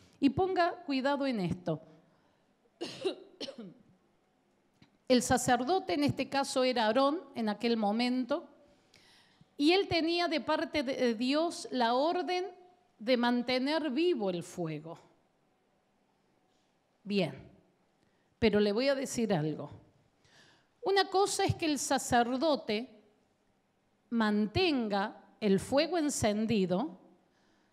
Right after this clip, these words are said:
y cumpla su función, pero otra cosa es que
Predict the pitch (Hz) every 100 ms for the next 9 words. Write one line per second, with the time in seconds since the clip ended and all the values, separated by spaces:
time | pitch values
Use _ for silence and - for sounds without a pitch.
0 | _ _ _ 240 - 330 453 440 269 208
1 | - 196 - 180 185 180 254 220 185 233
2 | 349 - - _ _ _ _ _ - _
3 | _ 240 240 247 339 403 403 339 330 220
4 | - - 190 302 - - _ _ - 359
5 | 381 - - - 302 240 240 - -